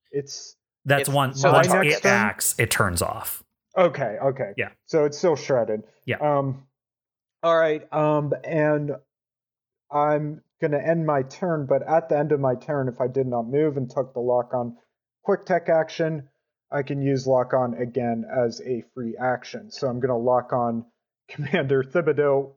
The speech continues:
Speaker 1: again. Um, and this is my spotter ability.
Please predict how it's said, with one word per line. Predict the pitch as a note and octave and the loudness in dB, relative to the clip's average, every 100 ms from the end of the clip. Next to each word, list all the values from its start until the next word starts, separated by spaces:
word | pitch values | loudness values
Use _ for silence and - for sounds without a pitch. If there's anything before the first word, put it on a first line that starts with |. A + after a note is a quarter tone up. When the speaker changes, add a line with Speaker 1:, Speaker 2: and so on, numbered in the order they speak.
| - | -6
Speaker 1:
again. | C3 D#3 G3+ C#3 C#3+ F3 _ _ _ _ _ _ _ | -4 0 0 0 -2 -8 _ _ _ _ _ _ _
Um, | D#3+ D#3 D3 C#3+ C3+ C3+ _ _ _ _ _ _ | 2 4 2 0 -4 -10 _ _ _ _ _ _
and | E3 D#3 C#3+ C#3 - D3 | 2 2 2 0 -2 -4
this | C3+ E3+ F#3 | 0 2 2
is | D3 | 0
my | C#3+ | 0
spotter | C3 - C#3+ C3+ C#3 D3+ D#3+ | 0 -2 0 2 2 2 2
ability. | D#3 E3 E3 E3+ G3 | 0 2 2 2 0